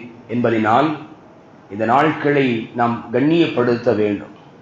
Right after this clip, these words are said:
இந்த பத்து நாட்களில் நாம் அரஃபாவுடைய நாளை நெருங்கிக் கொண்டிருக்கிறோம். துல் ஹஜ் மாதம்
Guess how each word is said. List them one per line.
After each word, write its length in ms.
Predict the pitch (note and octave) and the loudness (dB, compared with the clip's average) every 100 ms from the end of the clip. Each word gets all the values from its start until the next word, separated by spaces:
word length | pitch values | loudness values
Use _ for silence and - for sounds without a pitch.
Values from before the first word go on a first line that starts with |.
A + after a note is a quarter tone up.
| - - - - - - - - - - - - - | -20 -20 -20 -20 -20 -20 -20 -20 -20 -20 -20 -20 -16
இந்த 140 | - F#2 | -6 0
பத்து 260 | A2+ A#2 C3 | 0 4 4
நாட்களில் 680 | B2+ C3+ - A#2+ A#2+ C3+ A#2 - - - - - - - - - - - - - | 4 4 4 2 4 0 -2 -8 -18 -20 -20 -20 -20 -20 -20 -20 -20 -20 -20 -2
நாம் 320 | A2+ A#2+ A2 G#2 - - - - - | 4 4 4 -2 -8 -14 -20 -20 -4
அரஃபாவுடைய 760 | G#2+ B2+ C#3 D3+ D3+ D3 C3+ B2+ | 2 4 6 6 6 6 4 4
நாளை 340 | A#2 A#2+ B2 B2 A2+ D#2+ - - G2 | 4 4 4 2 0 -6 -16 -16 -6
நெருங்கிக் 460 | A2+ C3 C#3 B2 | 0 2 0 -2
கொண்டிருக்கிறோம். 680 | A2+ A2 A2 G#2+ G#2 G#2 G2+ - - - - - - - - - - - - - - | -2 0 2 2 0 0 -2 -12 -20 -20 -20 -20 -20 -20 -20 -20 -20 -20 -20 -20 -12
துல் 320 | G#2 B2+ D#3+ | 2 6 6
ஹஜ் 300 | D3 D3+ B2+ C3+ | 6 2 4 4
மாதம் 420 | B2 A#2 B2+ | 6 6 4